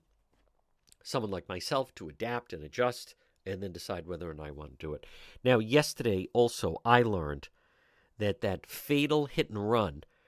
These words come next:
where the person hit, hit that woman fatally off Union Avenue in Providence, right off Route ten, and then took off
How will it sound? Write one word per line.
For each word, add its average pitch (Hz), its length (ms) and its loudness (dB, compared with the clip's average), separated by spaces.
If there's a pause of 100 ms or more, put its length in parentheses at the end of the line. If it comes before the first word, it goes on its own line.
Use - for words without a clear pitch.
(180)
where 101 260 -2
the 92 100 -4
person 107 640 -2
hit, 165 300 -2 (340)
hit - 260 0
that 127 160 2
woman 104 320 0
fatally 117 680 2
off 107 260 0
Union 131 360 0
Avenue 110 360 0
in 82 100 -6
Providence, 82 600 -4
right 147 160 4
off - 180 -4
Route 98 200 -10
ten, 165 280 -8 (680)
and 104 180 -4
then 92 100 -4
took - 280 2
off 123 180 6